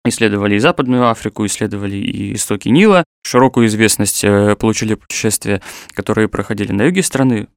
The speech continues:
Там, естественно, все мы знаем Ливингстона, который был миссионером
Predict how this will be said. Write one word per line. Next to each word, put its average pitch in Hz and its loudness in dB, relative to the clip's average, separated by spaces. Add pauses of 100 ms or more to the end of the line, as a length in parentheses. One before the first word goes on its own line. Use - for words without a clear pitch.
Там, - -16 (100)
естественно, - -8
все 110 -4
мы 104 0
знаем 101 -2 (300)
Ливингстона, 139 2
который 107 -4
был 104 -4
миссионером 117 0